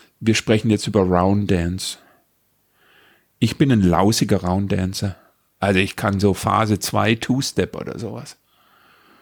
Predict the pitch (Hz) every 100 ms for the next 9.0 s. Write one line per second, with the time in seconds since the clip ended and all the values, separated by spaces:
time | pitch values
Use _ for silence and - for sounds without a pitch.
0 | _ _ - _ _ _ _ _ _ _
1 | _ _ - 143 151 - _ _ _ _
2 | 131 120 117 185 202 156 151 - - -
3 | - - - 120 123 - 117 101 110 156
4 | - 180 165 156 160 156 117 151 - -
5 | - 143 127 143 - 139 135 127 135 120
6 | 120 - 131 - - 175 196 156 147 -
7 | _ _ - 120 127 127 117 127 147 131
8 | 113 110 135 165 - 101 92 - 165 -